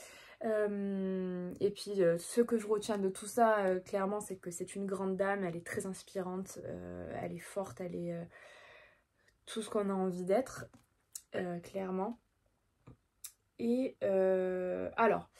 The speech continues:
euh, donc c'est une très très bonne lecture. Euh, par contre, il y a, euh, à peu près quatre cents pages.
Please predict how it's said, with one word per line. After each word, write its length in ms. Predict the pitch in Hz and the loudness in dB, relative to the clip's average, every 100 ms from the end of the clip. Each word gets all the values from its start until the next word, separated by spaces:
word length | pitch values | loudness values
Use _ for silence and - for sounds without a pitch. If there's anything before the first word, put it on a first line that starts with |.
| - - - - - | -18 -16 -18 -20 -4
euh, 340 | 196 185 180 180 | 0 2 2 0
donc 220 | 190 190 | -2 -2
c'est 180 | 190 - | -4 -4
une 120 | 226 | -4
très 140 | 302 | -4
très 160 | 294 262 | 0 4
bonne 180 | 220 202 | 4 2
lecture. 560 | 190 - 226 254 - - | -4 -6 -2 -2 -2 0
Euh, 140 | 202 196 | 4 4
par 300 | 269 269 - | 4 -2 -2
contre, 340 | 220 247 - - | -2 -2 -4 -8
il 160 | 185 | -6
y 120 | 180 196 | -4 -2
a, 460 | 214 233 233 226 _ - | -2 0 -2 -2 _ -10
euh, 760 | 190 190 190 185 190 190 185 185 180 - | -8 -6 -8 -10 -10 -10 -10 -12 -14 -16
à 80 | 190 - | -16 -16
peu 80 | 185 | -18
près 680 | - - 220 220 226 226 220 | -16 -14 -6 -4 -2 -4 -6
quatre 180 | - - | -10 -10
cents 200 | 180 170 | -12 -6
pages. 480 | 180 190 233 254 | 0 4 4 2